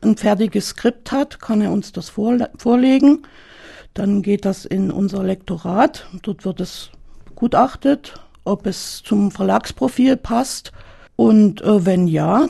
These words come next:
dann betreuen wir praktisch den Autor vom Einreichen zu, des Skriptes, bis das Buch halt da ist. Also er wird rundrum betreut.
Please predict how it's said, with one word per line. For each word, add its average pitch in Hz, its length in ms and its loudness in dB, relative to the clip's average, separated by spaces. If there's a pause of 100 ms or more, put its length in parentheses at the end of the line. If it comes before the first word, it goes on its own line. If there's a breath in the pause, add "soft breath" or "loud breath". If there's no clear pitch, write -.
dann 220 420 0
betreuen 202 540 2
wir 254 140 2
praktisch 240 520 -2
den 233 220 0
Autor 247 640 0 (100)
vom 208 420 -2
Einreichen 214 800 2 (140)
zu, - 140 -12 (260)
des 208 160 -6
Skriptes, - 680 0 (180)
bis - 440 -6 (340)
das 214 200 -2
Buch - 280 -2
halt 190 260 -2
da 160 160 -6
ist. - 320 -12 (800 soft breath)
Also 196 200 -2
er 202 220 0
wird - 320 -6
rundrum 220 440 2
betreut. 160 600 -8